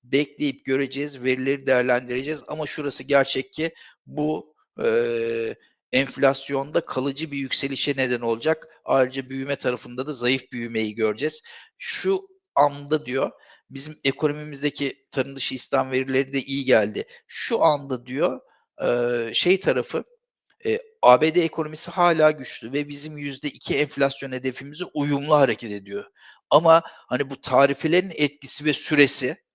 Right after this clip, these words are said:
sadece Powell değil, başka, e, işte piyasalardan da konuşuluyor veya kurumlardan da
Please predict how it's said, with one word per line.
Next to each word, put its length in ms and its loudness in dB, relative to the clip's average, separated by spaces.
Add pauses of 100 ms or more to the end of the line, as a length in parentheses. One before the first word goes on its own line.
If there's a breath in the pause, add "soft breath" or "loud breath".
(300)
sadece 380 0
Powell 380 -2
değil, 220 -8
başka, 600 0
e, 60 -4 (400)
işte 200 -10
piyasalardan 840 -2
da 60 -6
konuşuluyor 540 -10
veya 320 -2
kurumlardan 720 -6
da 120 0